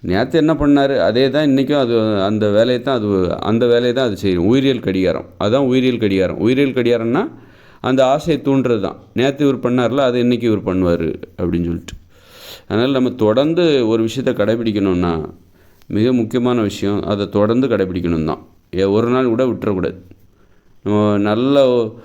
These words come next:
அஹ், ஒ-, அதாவது, டெய்லி ஒரு, அ, ஒரு குண்டான்ல ஒரு சொம்பு, ஒரு, அஹ், ஒரு சொம்பு நல்ல தண்ணி ஊத்துறோம்,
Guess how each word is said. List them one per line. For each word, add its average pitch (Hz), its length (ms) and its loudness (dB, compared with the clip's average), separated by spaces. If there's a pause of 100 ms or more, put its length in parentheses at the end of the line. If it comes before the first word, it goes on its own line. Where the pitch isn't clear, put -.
(320)
அஹ், 107 420 4
ஒ-, 113 260 2 (100)
அதாவது, 139 360 4
டெய்லி 131 420 2
ஒரு, 143 180 2
அ, 113 320 0
ஒரு 120 200 2
குண்டான்ல 131 600 4
ஒரு 123 200 0
சொம்பு, 123 300 2
ஒரு, 123 560 2 (540)
அஹ், 120 200 4
ஒரு 120 240 2
சொம்பு 135 400 4
நல்ல 120 260 2
தண்ணி 131 200 0
ஊத்துறோம், 110 420 -2